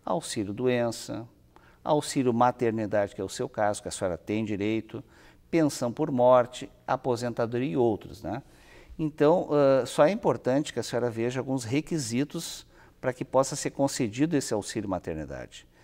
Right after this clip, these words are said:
que são eles, o primeiro deles, eh, vinte e oito dias antes do parto, a senhora comunica o I N S S e tem que ter pelo menos dez contribuições como microempresária pra que possa ter direito.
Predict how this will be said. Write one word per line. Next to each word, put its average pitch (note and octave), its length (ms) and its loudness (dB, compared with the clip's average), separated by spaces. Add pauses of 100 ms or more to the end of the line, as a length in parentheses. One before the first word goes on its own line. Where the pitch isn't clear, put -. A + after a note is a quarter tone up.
(320)
que F#3 100 -8
são E3+ 300 -2
eles, C#3+ 480 -2 (320)
o C3+ 60 -16
primeiro E3 400 0
deles, A2+ 500 -4
eh, A2+ 200 0
vinte C3+ 280 -6
e D#3 60 0
oito C3 240 -2
dias G#2+ 280 -4
antes G#2+ 200 -4
do - 80 -8
parto, G2 460 2
a - 20 -8
senhora F#2+ 220 -4
comunica G2+ 500 -4
o E2+ 80 -4
I E2 40 -4
N E2 100 -4
S F#2+ 240 -4
S G#2+ 420 0 (500)
e C#3 60 -4
tem D#3+ 180 -2
que F3 60 -8
ter F3 140 0
pelo E3+ 260 4
menos E3 300 0
dez D3+ 420 4
contribuições E3+ 1200 0 (760)
como A#2+ 260 0
microempresária A2 760 0
pra B2+ 140 -2
que D3 140 -8
possa A#2 360 0
ter B2+ 220 -2
direito. C3 500 -4